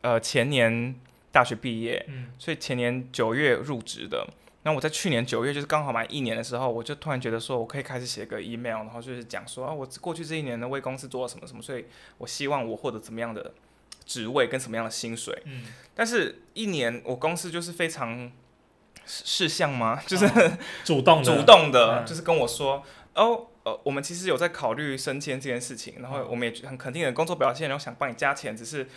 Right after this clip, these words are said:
Speaker 1: 我们现在想要就是都调到一月一号统一为全体。”就是他不想要每个人有自己
Speaker 2: 集体办理。
Speaker 1: 对，
Speaker 2: 嗯。
Speaker 1: 他不想要，因为每个人入职时间不一样，他
Speaker 2: 对。
Speaker 1: 这样子H R我就会有点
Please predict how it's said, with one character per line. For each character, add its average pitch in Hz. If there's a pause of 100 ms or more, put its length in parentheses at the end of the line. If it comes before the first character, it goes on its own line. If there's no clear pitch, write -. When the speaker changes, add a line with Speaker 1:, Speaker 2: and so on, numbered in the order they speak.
(220)
Speaker 1:
我 -
们 127
现 160
在 -
想 135
要 147
就 151
是 -
都 160
调 117
到 143
一 147
月 143
一 131
号 127
统 113
一 127 (360)
为 135
全 117
体。” - (240)
就 170
是 185
他 185
不 220
想 208
要 160
每 117
个 131
人 120
有 113
自 143
己 175
Speaker 2:
集 156
体 110
办 127
理。 98
Speaker 1:
对， 123
Speaker 2:
嗯。 113
Speaker 1:
他 156
不 110
想 147
要， 160
因 -
为 208
每 156
个 131
人 131
入 175
职 127
时 123
间 123
不 127
一 120
样， 113
他 143
Speaker 2:
对。 113
Speaker 1:
这 170
样 147
子 131
H 139
R -
我 -
就 120
会 131
有 113
点 110